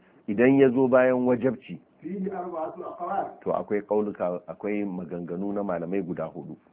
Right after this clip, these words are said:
Speaker 2: Al-awwal.
Speaker 1: Na farkon su.
Speaker 2: Annahu lil-im-, lil-imtina'.
Speaker 1: Cewa wannan hum-, hanin yana zuwa, ma-, ma'anarsa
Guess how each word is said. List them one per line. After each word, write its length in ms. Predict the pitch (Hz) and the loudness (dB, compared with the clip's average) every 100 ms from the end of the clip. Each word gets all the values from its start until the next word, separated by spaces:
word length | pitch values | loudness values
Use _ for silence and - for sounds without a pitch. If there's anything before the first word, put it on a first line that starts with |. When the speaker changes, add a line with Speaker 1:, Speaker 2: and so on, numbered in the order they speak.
| _ _ | _ _
Speaker 2:
Al-awwal. 640 | - - 233 - 160 156 185 - | -10 -2 0 0 -2 -4 -6 -6
Speaker 1:
Na 120 | 76 117 | 0 4
farkon 440 | 143 139 147 143 | 4 4 2 0
su. 240 | - 95 - | -4 -12 -14
Speaker 2:
Annahu 480 | 160 185 226 226 190 | -18 -14 -12 -10 -10
lil-im-, 320 | 175 175 196 - 180 | -10 -10 -12 -16 -14
lil-imtina'. 880 | 160 175 196 - 165 185 185 - - | -14 -12 -16 -16 -12 -10 -10 -12 -2
Speaker 1:
Cewa 300 | 117 113 113 | 6 8 8
wannan 720 | 120 139 131 127 127 127 123 - - | 6 4 4 4 4 0 -2 -8 -10
hum-, 220 | 107 104 | -8 -8
hanin 460 | - 127 151 131 113 - _ _ - | -2 2 4 4 0 -8 _ _ -6
yana 500 | 107 107 101 90 85 | -2 -2 -2 -6 -10
zuwa, 420 | 85 87 104 87 | -12 -8 -6 -6
ma-, 360 | - 87 87 90 | -10 -12 -8 -8
ma'anarsa 720 | 90 85 90 117 - 107 104 | -6 -6 -4 -4 -2 -2 0